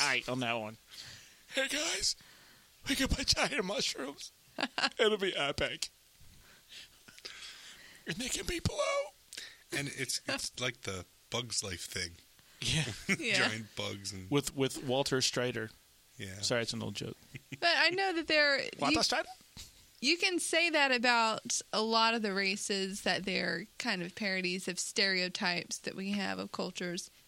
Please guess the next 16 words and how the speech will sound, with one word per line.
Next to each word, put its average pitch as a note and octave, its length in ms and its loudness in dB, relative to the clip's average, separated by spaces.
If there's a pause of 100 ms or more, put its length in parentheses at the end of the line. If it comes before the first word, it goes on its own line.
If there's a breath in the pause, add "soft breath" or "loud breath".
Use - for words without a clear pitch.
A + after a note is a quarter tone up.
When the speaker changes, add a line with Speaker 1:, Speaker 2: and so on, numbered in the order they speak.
(120)
Speaker 3:
But G3+ 140 2
usually C#4 380 2
it B3+ 60 2
wasn't B3 320 2
a G3+ 60 2
whole A#3+ 340 2
expansion G3 600 -2
about F3 680 -2 (760 loud breath)
one F#3 640 -2 (400)
stereotype, - 640 -2
where G3+ 120 -4
it F#3 140 -4
seemed G3+ 240 -2
like F#3 140 -2
this F3+ 200 -6
was. - 460 -8